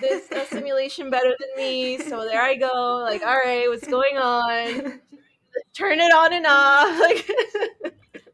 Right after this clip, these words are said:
Speaker 2: Yeah, right. Unplug
Speaker 1: So, yeah, I
Speaker 2: it.
Speaker 1: was able to work on a lot of different
Speaker 2: <laughs>
Speaker 1: projects. Yeah. <laughs> Um, so I was able to work on a lot of different projects, and I think the coolest thing is that I was able to work on a lot of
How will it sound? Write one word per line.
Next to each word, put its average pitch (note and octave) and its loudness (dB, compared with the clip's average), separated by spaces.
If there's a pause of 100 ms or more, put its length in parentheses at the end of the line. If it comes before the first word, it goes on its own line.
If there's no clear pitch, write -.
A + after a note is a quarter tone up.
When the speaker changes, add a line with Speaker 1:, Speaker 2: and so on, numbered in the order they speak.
(480)
Speaker 2:
Yeah, A#3+ 0
right. B3 -2
Unplug D#4+ 2
Speaker 1:
So, B3+ 4
yeah, C#4 4
I C4 2
Speaker 2:
it. C4 -2
Speaker 1:
was E4+ -4
able F4 -2
to E4+ -4
work B3+ -2
on C#4+ -4
a B3 -6
lot G#3+ -2
of A#3+ -6
different A3 -10
Speaker 2:
<laughs> - -
Speaker 1:
projects. B3+ -12 (640)
Yeah. F4 8
<laughs> - -4 (1300)
Um, B3 2
so - -4
I D4+ 4
was F4 0
able F4 -8
to E4 -4
work C4+ -2
on C4+ -6
a B3 -6
lot A3+ 4
of C4 -4
different A3+ -12
projects, G3 -4 (100)
and G#3 -4 (380)
I C#4 -4
think - -6
the D5 0 (100)
coolest G#4+ -4
thing C4+ -4
is D4 -10
that C4 -2
I B3 2
was A#3+ -4
able A#3 -10
to D4 -18
work G#3+ -8
on A3 -6
a G#3+ -6
lot G#3 -2
of G3 -6